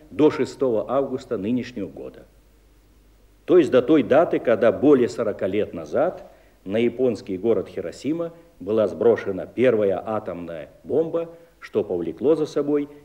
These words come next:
гибель сотен тысяч людей. Мы вновь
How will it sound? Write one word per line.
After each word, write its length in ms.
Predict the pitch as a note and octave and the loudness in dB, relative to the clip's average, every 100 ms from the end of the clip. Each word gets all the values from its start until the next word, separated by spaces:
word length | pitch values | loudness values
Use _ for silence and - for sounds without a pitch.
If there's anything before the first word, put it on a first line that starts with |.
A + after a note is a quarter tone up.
| _ | _
гибель 520 | - G#2+ C3 C3+ C3 - _ | -10 -4 -2 -4 -8 -14 _
сотен 460 | - G2+ G#2+ F#2+ F2 | -6 -6 -6 -10 -12
тысяч 420 | D#2 - - - | -14 -16 -20 -20
людей. 300 | C#2+ - - _ _ _ _ _ _ _ _ _ _ _ _ _ _ _ _ _ _ _ _ _ - - _ - - _ _ _ _ _ _ _ _ _ _ _ _ _ - | -20 -20 -20 _ _ _ _ _ _ _ _ _ _ _ _ _ _ _ _ _ _ _ _ _ -20 -20 _ -20 -20 _ _ _ _ _ _ _ _ _ _ _ _ _ -6
Мы 160 | A2+ | 0
вновь 300 | D3+ B2+ D3+ | 4 6 4